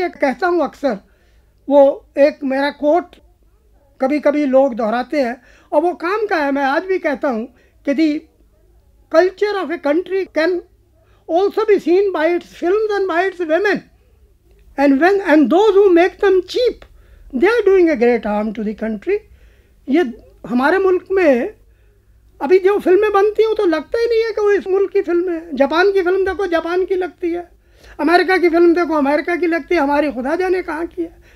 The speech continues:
सभी कुछ है, कुछ ऐसा चूं चूं का मरब्बा होता है। Anyway, तो मेरी माँ ने कहा कि "एक दूसरी बात और तुमसे कह दूँ, अगर हो सके तो शराब मत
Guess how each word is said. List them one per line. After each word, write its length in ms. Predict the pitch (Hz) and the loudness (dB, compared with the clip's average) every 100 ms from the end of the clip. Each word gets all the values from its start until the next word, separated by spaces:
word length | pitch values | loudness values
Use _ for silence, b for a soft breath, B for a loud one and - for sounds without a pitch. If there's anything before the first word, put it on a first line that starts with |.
| - | -2
सभी 220 | 285 349 | 4 4
कुछ 240 | 370 381 320 | 4 -2 -4
है, 260 | 349 370 | -8 -10
कुछ 220 | 349 302 320 | -10 -6 -4
ऐसा 260 | 320 370 | -2 -4
चूं 200 | 349 349 | -2 -2
चूं 160 | 349 359 | 0 -4
का 100 | 349 | -4
मरब्बा 340 | 302 302 311 | -8 -8 -12
होता 240 | 302 285 285 | -14 -12 -14
है। 80 | 269 b b b | -16 b b b
Anyway, 420 | 349 415 403 254 226 b b b | 0 2 2 0 -4 b b b
तो 100 | 349 294 | -2 2
मेरी 180 | 311 349 | 2 4
माँ 200 | 330 349 | 4 2
ने 100 | 330 | 2
कहा 220 | 311 339 | 0 0
कि 100 | 330 | -2
"एक 200 | 262 240 | -4 -2
दूसरी 320 | 311 349 359 | 0 0 0
बात 240 | 330 285 | 0 -2
और 160 | 262 294 | -2 -2
तुमसे 340 | 311 311 320 | -4 -6 -6
कह 180 | 330 285 | -4 -2
दूँ, 160 | 254 381 - _ _ _ _ _ _ _ _ _ - | 0 -2 -4 _ _ _ _ _ _ _ _ _ -6
अगर 240 | 339 427 | -2 2
हो 180 | 359 339 | 2 2
सके 320 | 285 311 269 185 - _ _ _ _ _ _ _ _ - | 0 -2 -2 -6 -12 _ _ _ _ _ _ _ _ -8
तो 80 | 254 | -6
शराब 300 | - 262 330 | -2 0 0
मत 180 | 359 | -2